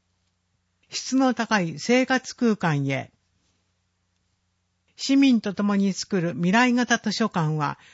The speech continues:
構想からいよいよ建設段階に移り、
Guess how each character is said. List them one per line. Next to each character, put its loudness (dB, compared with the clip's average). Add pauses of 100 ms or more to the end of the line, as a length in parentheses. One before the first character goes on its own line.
(140)
構 2
想 -2
か -2
ら -2
い -2
よ 4
い 0
よ -2
建 2
設 -2
段 2
階 -2
に -2
移 -4
り、 -6